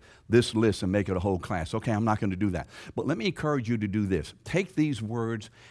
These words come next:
and do a word study on them. Do a word study on them. You can do that. Compassionate hearts. Now, when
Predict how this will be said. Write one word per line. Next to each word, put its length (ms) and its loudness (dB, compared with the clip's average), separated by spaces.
and 140 4
do 160 2
a 40 2
word 340 0
study 400 -4
on 240 -8
them. 180 -16
Do 140 0
a 40 2
word 360 -2
study 360 -2
on 200 -8
them. 120 -12
You 120 2
can 160 -2
do 180 -2
that. 200 -10
Compassionate 760 2
hearts. 500 -6
Now, 160 0
when 560 6